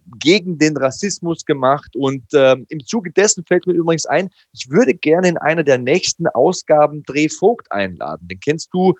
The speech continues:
schreibt, äh, ein, in einem Basketballmagazin, kommentiert Basketball, ist ein Mann, der früher selbst gespielt hat, ist ein super Typ, auch, ähm, in solchen Dingen, weil er eben nicht nur seine Twitter- und Instagram-Profile dafür benutzt, dagegen,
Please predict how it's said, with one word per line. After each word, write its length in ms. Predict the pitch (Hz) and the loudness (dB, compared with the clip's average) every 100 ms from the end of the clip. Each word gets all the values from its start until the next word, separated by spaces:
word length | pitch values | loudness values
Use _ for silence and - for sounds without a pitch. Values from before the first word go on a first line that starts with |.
| - _ | -6 _
schreibt, 460 | - 117 135 - - | -4 2 2 0 0
äh, 320 | 143 131 123 - | 4 6 4 2
ein, 240 | 127 104 110 - | -2 -2 -2 -2
in 140 | 135 | -2
einem 200 | 127 123 | -4 0
Basketballmagazin, 920 | 139 165 156 143 143 131 135 - 143 | 0 0 -2 2 2 2 -2 -4 -2
kommentiert 540 | 151 143 143 190 185 | -2 -2 0 0 0
Basketball, 840 | - 143 151 - 127 127 131 131 131 _ _ | 2 0 0 -4 -2 2 4 2 -2 _ _
ist 180 | - 127 | -10 -4
ein 40 | |
Mann, 140 | 127 139 | -2 2
der 120 | 135 | 2
früher 260 | 131 147 131 | 4 2 4
selbst 260 | 147 - | 2 0
gespielt 540 | 151 - - 147 151 143 | -8 -8 0 2 2 4
hat, 240 | 131 127 | 2 2
ist 180 | 123 - | -6 -14
ein 200 | 139 120 | -16 -14
super 420 | 117 202 - 185 185 | -4 -4 0 0 0
Typ, 360 | 190 185 147 | -4 -6 -2
auch, 360 | - 123 139 - | 2 2 2 2
ähm, 360 | 135 131 135 - | 4 4 2 -8
in 120 | 151 | -12
solchen 420 | 127 160 196 - 127 | 0 2 2 -2 -6
Dingen, 240 | 135 165 147 | -4 -2 0
weil 180 | 131 143 | 2 4
er 100 | 147 | 2
eben 240 | 147 139 | -2 -4
nicht 280 | 156 226 - | -4 -4 0
nur 200 | 151 127 | 2 2
seine 280 | 123 123 113 | 2 0 -2
Twitter- 480 | - 180 170 151 123 | 0 2 4 4 2
und 200 | 131 139 | -2 -6
Instagram-Profile 840 | 165 147 143 139 - 131 156 147 | -6 -2 0 0 -2 -8 -4 0
dafür 260 | 135 - 135 | 0 0 -2
benutzt, 400 | 131 151 - - _ _ _ - | 2 0 0 -10 _ _ _ 0
dagegen, 800 | 131 123 139 135 139 139 127 120 | 0 2 0 -2 -4 -6 -6 -8